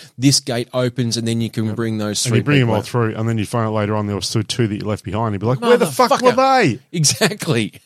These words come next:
Speaker 1: <laughs>
Speaker 2: Yeah. And look, don't even get me started on Crash Bandicoot.
Speaker 1: <gasps>
Speaker 2: The most frustrating game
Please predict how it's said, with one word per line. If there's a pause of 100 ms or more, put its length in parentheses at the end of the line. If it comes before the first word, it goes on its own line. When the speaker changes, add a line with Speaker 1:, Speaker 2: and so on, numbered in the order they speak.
(120)
Speaker 1:
<laughs>
Speaker 2:
Yeah. (460)
And
look, (720)
don't
even
get
me
started
on
Crash
Bandicoot. (500)
Speaker 1:
<gasps>
Speaker 2:
The
most
frustrating
game